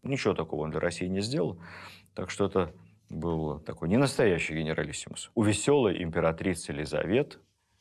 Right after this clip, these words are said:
фаворитов тоже хватало. Мы знаем из них двух известных. Это Алексей Разумовский, возможно, ее гражданский муж.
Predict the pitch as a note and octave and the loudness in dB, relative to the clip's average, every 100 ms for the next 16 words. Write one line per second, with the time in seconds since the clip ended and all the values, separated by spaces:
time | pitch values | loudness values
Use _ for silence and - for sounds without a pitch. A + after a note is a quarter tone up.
0 | _ E2 D#2 F2+ A2+ F#2+ - _ E2+ F#2+ | _ -2 0 2 0 -2 -4 _ -2 0
1 | A2+ G#2+ - G2+ - - - - _ - | -2 -4 0 0 2 -4 -4 -12 _ -12
2 | F2+ A2 F#2 F2+ E2 E2 E2 D2+ - - | -2 -2 2 4 4 0 0 -4 -6 -12
3 | E2+ E2+ A2 - F3 D#3+ - - - A2+ | -2 4 4 4 0 -2 -4 -4 -10 -14
4 | _ _ _ - - - _ E2 E2+ F2 | _ _ _ -20 -20 -20 _ -4 2 2
5 | E2+ G#2+ F2 D#2+ E2 D#2+ - - G2 D#2 | 4 2 2 0 -2 0 -2 -2 -2 -2
6 | D#2 D#2 D2+ D2+ D2 D2+ D#2 D#2 D2 - | -2 -4 -6 -8 -6 -8 -4 -4 -6 -10
7 | - G2 D#3 | -6 -4 -4